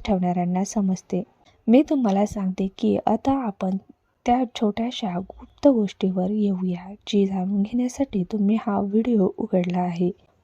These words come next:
पण माझी तुमच्या सर्वांना विनंती आहे की ती गुपित गोष्ट कळल्यानंतर हा व्हिडिओ थांबवू नका, कारण जर तुम्ही हा व्हिडिओ थांबवला तर तुमचे नशीबही थांबेल. कारण मी तुम्हाला त्या गुप्त गोष्टीची काही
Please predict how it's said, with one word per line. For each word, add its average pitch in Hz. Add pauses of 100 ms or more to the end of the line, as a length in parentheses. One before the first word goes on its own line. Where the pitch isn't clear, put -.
(120)
पण 247
माझी 208 (100)
तुमच्या 196
सर्वांना 202
विनंती 196
आहे 226 (140)
की 190 (360)
ती 302
गुपित 226
गोष्ट 202 (120)
कळल्यानंतर 214
हा 226
व्हिडिओ 240 (200)
थांबवू 190
नका, 180
कारण 190
जर 196 (120)
तुम्ही 196
हा 190
व्हिडिओ 185
थांबवला 208 (160)
तर 196 (160)
तुमचे 196
नशीबही 202 (120)
थांबेल. 196 (760)
कारण 285
मी 240
तुम्हाला 190 (140)
त्या 190
गुप्त 240
गोष्टीची 208
काही 185